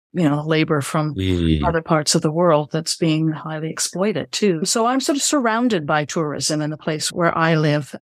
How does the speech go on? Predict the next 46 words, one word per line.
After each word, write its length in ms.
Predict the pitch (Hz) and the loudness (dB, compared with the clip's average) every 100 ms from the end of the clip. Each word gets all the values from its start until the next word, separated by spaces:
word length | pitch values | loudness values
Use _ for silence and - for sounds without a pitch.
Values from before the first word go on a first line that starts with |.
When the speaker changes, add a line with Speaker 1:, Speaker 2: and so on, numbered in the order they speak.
| _ _ | _ _
Speaker 1:
but 220 | 165 165 170 | -2 2 4
I've 220 | 180 180 | 4 4
lived 240 | 180 175 | 2 0
here 200 | - 175 | 0 0
since 400 | 165 - 160 - | 2 0 0 -2
the 160 | 180 170 | -2 2
early 280 | 175 175 165 | 2 4 4
nineteen 440 | 160 156 - 165 | 4 2 0 0
eighties 500 | 170 175 165 147 - - _ _ | 0 0 -2 -2 -2 -4 _ _
and 140 | - 165 | -4 0
came 200 | 180 170 | 0 2
here 140 | 180 | 2
not 220 | 175 170 | 2 2
as, 340 | 175 170 165 - | 2 0 -2 -4
like, 180 | 165 - | -4 -2
not 180 | 180 185 | 0 2
as 120 | 180 | 0
a 60 | |
tourist, 600 | 185 185 170 160 156 - - | -2 -2 0 0 -2 -6 -4
but 200 | 156 - | -4 -4
as 260 | 156 160 - | -4 -2 -2
a 260 | 156 156 - | -2 -4 -8
performing 400 | - 180 165 160 | -2 0 2 4
arts 260 | 156 160 | 2 0
worker, 460 | - 151 - 156 139 | 0 0 -2 -4 -4
along 340 | - 156 151 156 | -4 -2 -2 -2
with 180 | 147 | -2
my 240 | 160 151 151 _ _ - | 0 0 -2 _ _ -2
partner, 380 | 202 196 156 143 | 0 2 2 0
who's 220 | 143 143 | -2 -4
just 180 | 160 - | -2 -2
retired 380 | - 156 147 | 0 0 0
from 140 | - 156 | -4 -2
the 40 | |
Shaw 200 | 139 156 | -2 -2
Festival 420 | 147 160 - 156 | 0 0 0 -6
Theatre 420 | 143 165 147 143 143 | -6 -4 -4 -6 -10
after 440 | 143 - 160 165 - | -10 -6 -6 -8 -8
working 360 | 185 165 180 165 | -4 0 2 4
there 140 | 165 | 2
for 120 | 165 | 2
about 180 | 160 156 | 0 0
forty 300 | - 170 156 | 0 0 0
some 240 | - 190 | -2 -4
years. 280 | 156 156 143 | -4 -8 -4
So 220 | - 180 | -2 -2